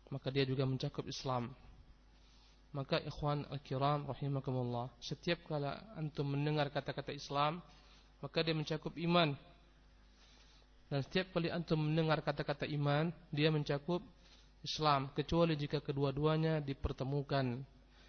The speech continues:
Kecuali jika dua-duanya disebutkan, maka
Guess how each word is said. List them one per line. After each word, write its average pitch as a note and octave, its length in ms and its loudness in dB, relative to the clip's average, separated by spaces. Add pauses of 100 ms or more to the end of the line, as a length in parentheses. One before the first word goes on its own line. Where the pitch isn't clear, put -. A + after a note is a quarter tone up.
(180)
Kecuali D#3+ 400 2
jika D3+ 240 -4
dua-duanya D3 400 2
disebutkan, D3+ 640 0 (220)
maka D3+ 320 0